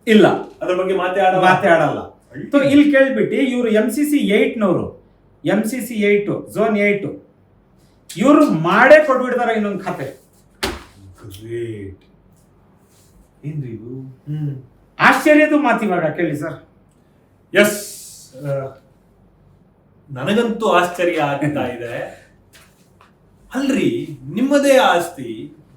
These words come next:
Speaker 2: ನಿಮ್ಮದೇ ಸಮುದಾಯದ ಅಭಿವೃದ್ಧಿಗೆ ಆಗಿ ಯಾವುದೋ ಪುಣ್ಯಾತ್ಮರು ಕೊಟ್ಟಿರುವಂತಹ ಆಸ್ತಿ, ಆ ಆಸ್ತಿ ನೂರಿಪ್ಪತ್ತು, ನೂರೈವತ್ತು ಇರುತ್ತೆ,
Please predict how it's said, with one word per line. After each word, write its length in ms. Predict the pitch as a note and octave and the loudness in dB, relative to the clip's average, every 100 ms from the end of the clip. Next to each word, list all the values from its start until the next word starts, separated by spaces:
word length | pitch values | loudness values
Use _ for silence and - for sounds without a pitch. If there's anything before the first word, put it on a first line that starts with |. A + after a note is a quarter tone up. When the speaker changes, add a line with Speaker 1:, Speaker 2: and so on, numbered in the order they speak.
| D#3 | -6
Speaker 2:
ನಿಮ್ಮದೇ 500 | A3+ C4 C4 C4 B3 | 0 2 6 6 4
ಸಮುದಾಯದ 680 | G#3+ G#3 G3 F#3+ F#3 F3 F3+ B3+ C4 - | 0 -6 -6 -4 -2 -2 -2 -4 -6 -8
ಅಭಿವೃದ್ಧಿಗೆ 560 | C#3 B3+ D#4+ C#4+ B3 A#3+ | -2 2 2 0 -2 -2
ಆಗಿ 580 | G#3 F#3+ F#3+ F#3 F#3+ - C3 | -2 -4 -10 -12 -14 -16 -12
ಯಾವುದೋ 580 | C3 D#3+ F#3 A3+ C#4+ | -8 -4 -2 0 -2
ಪುಣ್ಯಾತ್ಮರು 640 | C4 A3+ G3+ F#3+ F#3 F3 E3+ | -2 -6 -6 -6 -6 -10 -8
ಕೊಟ್ಟಿರುವಂತಹ 560 | D#3+ D3 D3 C#3+ - C3+ | -10 -12 -10 -12 -12 -14
ಆಸ್ತಿ, 800 | B2 B2+ C3 - - - - _ _ _ - | -12 -12 -14 -16 -18 -16 -18 _ _ _ 0
ಆ 280 | F#3 F#3+ B3+ | 4 6 6
ಆಸ್ತಿ 320 | C4+ - G3+ | 4 -2 -2
ನೂರಿಪ್ಪತ್ತು, 680 | G#3+ A#3+ B3+ B3+ A#3 A#3+ G#3+ | 0 0 0 0 -2 -4 -6
ನೂರೈವತ್ತು 540 | F#3+ F3+ E3+ D#3+ D3+ | -4 -2 -4 -4 -6
ಇರುತ್ತೆ, 800 | C#3+ G3+ G3+ - A#2+ B2 G#2+ - | 0 0 0 -6 -8 -8 -10 -16